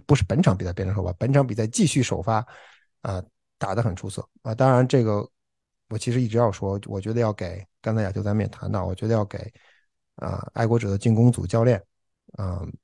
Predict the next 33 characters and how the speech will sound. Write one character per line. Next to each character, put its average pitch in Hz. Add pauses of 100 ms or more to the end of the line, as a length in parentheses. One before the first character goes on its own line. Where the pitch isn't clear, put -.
(500)
很， 92
很 -
高 110
的 104
credit。 98 (180)
他 -
们 120
球 151
员 208
本 139
身 147
发 147
挥 147
得 120
很 113
好， 107
他 127
们 131
记 165
住 127
了 95
教 120
练 117
的， 98 (280)
他 127
记 131
住 117
了 110
教 113
练 113
的 101
叮 117
嘱， 101